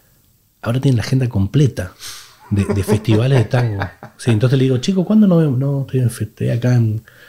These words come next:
Speaker 1: Varsovia". "¿En Varsovia?".
Speaker 2: <laughs>
Speaker 1: "Sí, sí, salí a un festival, un milonguero y estoy ahí". Y la semana, "Che, la semana que viene quedamos, comemos un asadito". "No, no, la otra semana no". "¿Cuándo podés?". "Uy, quizás, no sé, me parece que en junio tengo alguna fecha". "¿Cómo en junio?".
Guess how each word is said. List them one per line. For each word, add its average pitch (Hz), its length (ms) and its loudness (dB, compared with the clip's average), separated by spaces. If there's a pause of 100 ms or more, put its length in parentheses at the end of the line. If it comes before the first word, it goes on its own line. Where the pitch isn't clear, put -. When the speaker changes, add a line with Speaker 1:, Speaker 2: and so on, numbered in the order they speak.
(180)
Speaker 1:
Varsovia". 101 640 0 (520)
"¿En 113 60 2
Varsovia?". 123 420 2 (220)
Speaker 2:
<laughs> - 220 -10
Speaker 1:
"Sí, 151 200 2
sí, 151 220 2
salí 101 220 -2
a 117 40 2
un 110 120 0
festival, 104 480 0
un 95 100 0
milonguero 101 440 0
y 95 40 0
estoy - 160 -8
ahí". 82 260 -12 (800)
Y 117 120 2
la 110 100 0
semana, 127 340 2
"Che, 131 200 0
la 113 80 0
semana 127 260 0
que 123 60 2
viene 135 240 2
quedamos, 104 460 0
comemos 92 300 -8
un 92 80 -6
asadito". 98 460 -8 (320)
"No, 123 320 4
no, 117 140 2
la 110 80 0
otra - 180 -6
semana 117 240 0
no". 117 160 -4
"¿Cuándo 160 240 2
podés?". 120 220 0 (340)
"Uy, 117 80 -2
quizás, 131 340 2
no 131 120 2
sé, 147 200 -2
me 117 120 2
parece 151 320 0
que 120 60 0
en 107 120 0
junio 151 460 2
tengo 120 240 0
alguna 123 260 2
fecha". - 240 -4
"¿Cómo 226 200 6
en - 60 -6
junio?". 90 480 -6